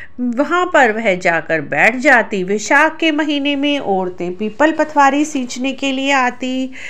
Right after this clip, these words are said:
सभी तो पानी से पीपल पथवारी सींचती,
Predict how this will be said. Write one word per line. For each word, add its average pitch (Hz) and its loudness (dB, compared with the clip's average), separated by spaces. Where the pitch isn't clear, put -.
सभी 381 6
तो 392 2
पानी 247 0
से 359 -2
पीपल 320 0
पथवारी 269 0
सींचती, 214 -4